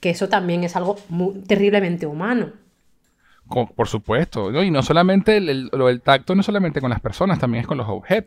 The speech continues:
Speaker 1: Con los objetos, sí, las energías, eh, sí, sí, sí, sí, sí. De hecho, su, realmente, a pesar de que ella es la, eh, pues eso, la rabia, eh, al menos,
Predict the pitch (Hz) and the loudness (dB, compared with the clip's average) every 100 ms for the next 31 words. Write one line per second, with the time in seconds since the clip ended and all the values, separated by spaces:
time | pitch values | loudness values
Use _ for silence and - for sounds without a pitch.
0 | 226 185 156 165 - 175 165 147 - 156 | 2 2 0 -6 -6 -6 -6 -12 -14 -14
1 | 160 156 170 156 147 - 165 160 160 156 | -12 -10 -8 -8 -8 -6 -6 -4 -6 -10
2 | 151 147 - - - 165 151 151 151 156 | -12 -12 -12 -14 -14 -16 -14 -12 -12 -12
3 | - 160 175 170 233 240 180 - 190 180 | -10 -8 -4 -2 -2 -2 -6 -6 -4 -4
4 | - - - - 185 196 220 220 - 185 | -6 -10 -12 -2 0 2 2 0 -2 -2
5 | 180 190 190 226 233 226 226 - - - | -2 -2 -2 0 0 0 -2 -6 -18 -10
6 | 196 185 180 175 165 170 _ _ _ - | -6 -2 -2 -4 -8 -12 _ _ _ -20
7 | _ 185 175 170 165 160 156 - 170 175 | _ -6 -2 -2 -2 -4 -8 -12 -12 -6
8 | 170 156 147 147 - 180 220 240 208 214 | -4 -4 -4 -6 -2 2 4 4 2 0
9 | 285 - - - - - 196 190 180 175 | -6 -14 -20 -20 -16 -2 2 2 0 0
10 | 175 196 220 - - | 0 0 -2 -6 -16